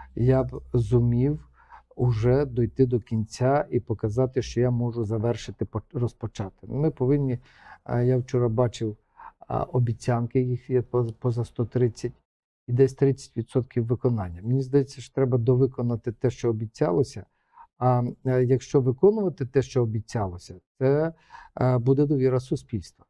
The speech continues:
А час ще трохи терпить. Тому мені видається, що потрібно просто розвернутись у бік правди, у бік об'єктивності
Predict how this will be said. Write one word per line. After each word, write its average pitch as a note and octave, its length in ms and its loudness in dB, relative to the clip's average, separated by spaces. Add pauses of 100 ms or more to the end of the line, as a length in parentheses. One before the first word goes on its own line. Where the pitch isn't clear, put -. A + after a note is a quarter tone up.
(100)
А A#2 120 -4
час C#3+ 300 0
ще C#3+ 320 0
трохи C3+ 560 2 (420)
терпить. A#2+ 420 0 (120)
Тому D3+ 380 0
мені D3 340 -2
видається, C#3+ 600 2
що - 180 -4
потрібно C3 480 0
просто C#3 540 0 (340)
розвернутись B2+ 840 0
у C3+ 140 -2
бік A#2+ 400 2 (360)
правди, C3+ 380 2
у A2 100 0
бік A#2 440 -4
об'єктивності B2+ 1040 0